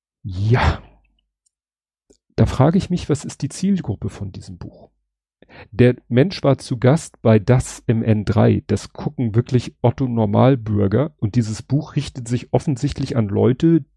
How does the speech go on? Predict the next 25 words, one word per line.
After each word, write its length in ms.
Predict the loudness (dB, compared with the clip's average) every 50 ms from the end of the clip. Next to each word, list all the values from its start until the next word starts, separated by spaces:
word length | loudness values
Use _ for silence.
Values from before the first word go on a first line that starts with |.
| _
die 380 | -4 -2 -2 0 0 -2 -2 -4 -8 -16 -20 _ -20 _ _ _ _ _ _ _ _ _ _ _
auf 320 | -2 0 0 0 0 2
einem 280 | 2 4 4 2 0 0
hohen 320 | 0 2 2 0 0 -2
wissenschaftlichen 1300 | -2 -4 -4 -4 -8 -2 -2 -2 -2 -2 -6 -8 -6 -4 -4 -2 -2 -2 -2 -2 -4 -6 -8 -12 -18 -20 _ _ _ _ _ _ _
Level 520 | -6 2 4 6 6 6 4 2 0 0 0
sich 320 | -2 -4 -4 -4 -8 -16 _ _ _ _ _ 0
denktechnisch 720 | 0 0 0 -4 -10 _ 0 0 2 2 2 -2 -8 -8 -8
bewegen. 440 | -8 -6 -6 -4 -4 -4 -6 -8 -12 _ _ _ _ _ _ _ _ _ _ _ _ _ _ _ _ _ _ _ _ _
Ich 120 | 2 2
muss 160 | 2 0 0
sagen, 320 | 0 2 2 0 0 -4 -10 _ _ 0
da 100 | 2 2
bin 140 | 2 2
ich 160 | 0 -2 -2 -4
raus. 260 | -4 -6 -8 -14 -20 -20 -20 -20 -20 -20 -20 _ _ _ _ _ _ _ _ _ _ _ _ _ _ _ _ _ _ _ _ _ _ _ _ _ _ _ _ _ -4
Alleine 500 | -2 0 2 2 4 4 4 4 4 4
d-, 140 | 4 2 0
d-, 280 | -2 -8 -14 -14 -14 -14 -16 _ _ _ _ _ _ _ _ _ _ _ _ -20 -20 -14 _
dies 180 | -8 -6 -6 -6
führt 280 | -2 0 2 2 2
zum 160 | 0 -4 0 0
Export 540 | 0 0 0 -6 -4 0 2 2 2 2
von 160 | -2 -2 -2 0
Entropie. 640 | -2 -4 -2 -4 -4 -4 -4 -6 -6 -8 -8 -10